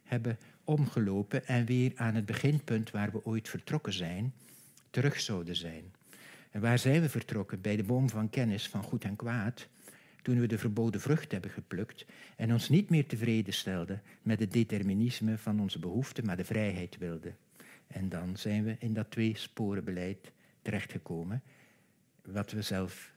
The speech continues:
moeten combineren. "Er zijn twee mogelijkheden," zegt de marionettenspeler. "Of we alles herleiden tot de mechanica, en misschien is dat de verleiding van Silicon Valley,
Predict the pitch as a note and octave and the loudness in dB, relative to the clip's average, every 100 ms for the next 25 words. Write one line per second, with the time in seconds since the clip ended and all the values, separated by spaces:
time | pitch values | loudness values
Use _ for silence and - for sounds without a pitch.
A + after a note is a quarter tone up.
0 | - G2+ G2 - G2+ G2+ G2 F2+ E2 - | -4 -2 -2 -2 -2 0 0 -2 -4 -8
1 | - - F#3 F#3 B3 C4+ C#4 G3 - C3 | -4 4 6 8 10 10 10 6 6 6
2 | A2 - G2 - - - G#2+ G#2 G2+ G2 | 6 2 -2 -4 -14 -2 2 4 4 2
3 | - - F#2+ E2+ F2 - _ - - - | -2 -6 -4 -4 -6 -12 _ -20 -20 -20
4 | - - - B3 A#3+ A3+ F#3 E3 D#3 C#3 | -20 -18 4 4 4 4 4 6 6 8
5 | C#3 B2 A#2+ G#2+ A#2 B2+ G#3+ A#3+ A#3 G3+ | 8 6 4 2 4 6 8 8 8 6
6 | G3+ - - _ _ _ _ _ _ _ | 4 0 -20 _ _ _ _ _ _ _
7 | _ _ _ _ _ _ _ _ _ - | _ _ _ _ _ _ _ _ _ -14
8 | - G#2+ - G#2+ G2 - F#2+ F#2 F#2 G2 | -6 -4 -2 -2 -2 -4 -6 -6 -4 -4
9 | G2 G2+ F#2+ - F#2+ F#2 F#2+ G#2 D#3 G#3+ | -4 -4 -6 -4 -6 -4 -6 -2 0 0